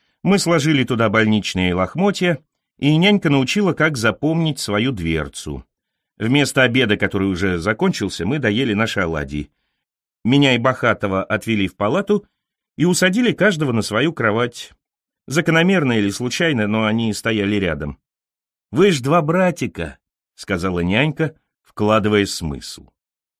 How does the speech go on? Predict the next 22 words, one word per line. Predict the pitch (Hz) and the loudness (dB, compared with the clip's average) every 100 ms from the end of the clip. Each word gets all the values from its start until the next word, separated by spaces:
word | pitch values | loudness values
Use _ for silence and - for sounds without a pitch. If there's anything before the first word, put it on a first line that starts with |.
| _ _ _ _ _ _ _ _ _ - | _ _ _ _ _ _ _ _ _ 0
Только | 247 220 165 | 0 2 2
она | 131 | 4
оставила | 117 - 233 220 208 | 2 2 2 2 2
нас, | 202 190 - - - | 0 -2 -8 -16 -4
кровати | 123 147 139 123 | 0 2 2 -2
зашевелились, | 107 117 - 120 120 175 214 104 - - _ _ _ - | -2 -2 -2 0 0 0 0 0 -4 -12 _ _ _ -2
и | 180 196 143 | 0 2 0
из-под | 135 - 127 117 | 0 0 0 0
одеял | 117 123 180 190 | 0 0 0 -2
повылезали | 131 110 101 123 151 123 | -2 0 0 0 -2 -4
дети. | 82 85 80 80 78 - _ _ _ _ _ _ _ | -4 -6 -6 -8 -10 -12 _ _ _ _ _ _ _
Один | - 123 139 | -4 0 2
свалился | 127 123 123 113 - | 2 2 2 0 0
на | 113 185 | 0 2
пол | 170 117 | 0 -2
и | 110 113 | 0 0
на | 107 | 0
четвереньках | 107 110 113 117 117 107 - | 0 -4 -2 0 0 -4 -6
пополз | 104 - 101 - | -6 -2 -4 -4
в | 90 | -6
нашу | 98 95 87 | -4 -4 -8
сторону, | - 170 160 135 113 | -6 -2 0 0 -4